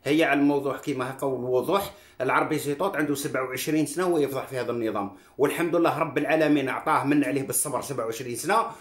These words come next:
وربي يف-، فرج عليه في اخر هذا، ان الناس فهمت ووعات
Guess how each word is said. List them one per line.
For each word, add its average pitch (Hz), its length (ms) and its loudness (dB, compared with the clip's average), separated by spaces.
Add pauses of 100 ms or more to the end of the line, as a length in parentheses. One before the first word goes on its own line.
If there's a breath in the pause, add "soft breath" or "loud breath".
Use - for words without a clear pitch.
(120)
وربي 156 400 4
يف-، 139 640 -2
فرج 147 300 0
عليه 147 200 -2
في 151 160 -2
اخر - 160 -4
هذا، 185 260 0 (200 loud breath)
ان 151 120 4
الناس 139 340 4
فهمت 170 340 -2
ووعات 147 400 2